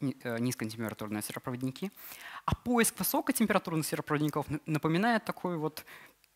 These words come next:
пр-, такое приключение, когда вдруг находят какой-то материал, который вдруг почему-то при каких-то определенных условиях проявляет, э,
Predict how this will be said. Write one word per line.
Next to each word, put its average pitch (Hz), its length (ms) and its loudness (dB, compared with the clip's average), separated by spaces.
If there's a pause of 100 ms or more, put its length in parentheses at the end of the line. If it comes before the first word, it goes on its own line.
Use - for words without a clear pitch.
(140)
пр-, 196 180 2
такое 185 220 2
приключение, 220 640 4
когда 156 240 2
вдруг 147 340 4
находят 190 360 2
какой-то 180 380 4
материал, 208 600 2
который 165 380 -2
вдруг 220 340 -2 (160)
почему-то 214 560 4
при 139 120 -6
каких-то 156 400 -2
определенных 139 580 0
условиях 220 580 0 (320)
проявляет, 165 520 4 (120)
э, 117 440 2